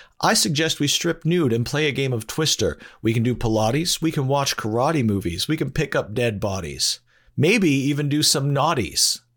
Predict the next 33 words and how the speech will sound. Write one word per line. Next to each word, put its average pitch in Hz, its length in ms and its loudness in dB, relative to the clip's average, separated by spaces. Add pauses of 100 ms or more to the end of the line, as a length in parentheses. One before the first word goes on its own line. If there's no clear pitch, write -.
Ooh. 160 380 2 (380)
Says 160 280 2
my 147 120 2
Ouija 147 380 0
board, 117 340 0
'Let's 175 220 0
grab 160 280 0
two 165 160 0
extension 156 480 -2
cords.' 107 440 0
I 127 120 0
say 127 180 0
we 120 160 0
hang 120 180 -2
ourselves 117 400 -2 (260)
by 170 160 2
our 175 120 2
necks 135 420 0 (260)
and 123 200 0
be 156 160 2
other 143 240 0
side 131 240 2
explorers. 120 680 0 (220)
Father 185 460 2
might 139 260 0
make 147 300 0
hot 156 300 0
muffins 139 640 0
with - 320 -2
big 143 240 2
round 151 380 2
blue 175 280 2
blueberries. 170 840 2